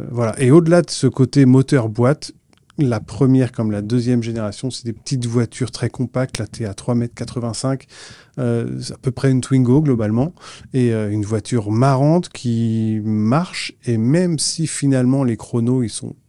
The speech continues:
probablement pas dingues, hein, euh, bah, t'as des émotions, des sensations. C'est une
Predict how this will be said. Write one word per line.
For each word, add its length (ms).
probablement 680
pas 360
dingues, 360
hein, 240
euh, 300
bah, 140
t'as 160
des 280
émotions, 480
des 120
sensations. 720
C'est 160
une 360